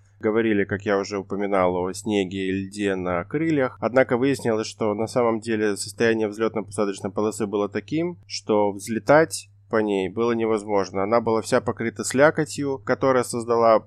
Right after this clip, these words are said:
собственно, помехи при взлете и не позволила самолету разогнаться до нужной скорости, чтобы взлететь. Так, одиннадцать лет Тейн, которого за это время уволили из, э,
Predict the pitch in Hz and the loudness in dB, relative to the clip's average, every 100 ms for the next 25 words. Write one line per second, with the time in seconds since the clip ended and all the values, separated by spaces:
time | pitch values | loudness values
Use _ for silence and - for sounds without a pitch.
0 | _ - 98 - 101 95 101 110 110 98 | _ -8 -6 -6 -4 -4 -2 0 0 -4
1 | 104 101 104 101 98 95 101 107 113 139 | -10 -10 -8 -6 -6 -8 -12 -12 0 2
2 | 147 - 127 110 - 107 113 104 113 123 | 2 -2 -4 -4 -4 -4 -4 -4 -4 0
3 | 120 113 107 107 113 110 101 101 101 110 | 2 2 0 0 2 0 0 -6 -4 -6
4 | 113 107 - 110 110 104 104 101 123 113 | 0 -2 -2 -8 -6 -6 -8 -2 -2 -2
5 | 104 - 101 98 98 - 92 - - 139 | -8 -6 -6 -4 -8 -6 -10 -12 0 6
6 | 135 - 117 110 120 117 104 104 110 110 | 6 4 0 2 2 -2 -4 -8 0 0
7 | 98 - 95 92 - 120 117 107 104 107 | 0 -4 -10 -8 -2 2 2 0 -2 0
8 | 107 104 104 104 107 104 104 101 101 104 | 0 0 0 0 0 0 0 2 0 2
9 | 113 98 98 98 98 104 98 98 98 95 | 2 2 -2 -4 -6 -8 -10 -10 -6 -4
10 | 95 | -4